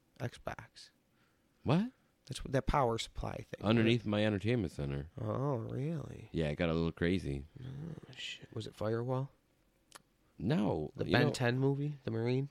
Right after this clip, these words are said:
Speaker 2: uh, it might have been Ben ten. You know what? Ben ten, cool. How about that? That's got aliens in it. It was Ben ten.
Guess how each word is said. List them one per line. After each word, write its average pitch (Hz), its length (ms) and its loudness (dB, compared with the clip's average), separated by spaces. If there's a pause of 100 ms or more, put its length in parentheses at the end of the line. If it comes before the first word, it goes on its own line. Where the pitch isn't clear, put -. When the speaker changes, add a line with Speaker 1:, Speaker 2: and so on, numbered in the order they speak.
(120)
Speaker 2:
uh, 95 200 0
it 101 160 2
might 123 180 6
have 120 100 6
been 110 200 6
Ben 98 300 4
ten. 76 300 -2
You 80 60 0
know 95 120 4
what? 98 180 2
Ben 101 180 2
ten, 98 220 2
cool. 82 320 2
How 92 60 0
about 92 180 0
that? 78 160 0
That's 95 180 4
got 120 160 6
aliens 110 420 6
in 107 100 6
it. 107 160 6 (560)
It 98 80 0
was 98 160 4
Ben 101 300 8
ten. 85 440 2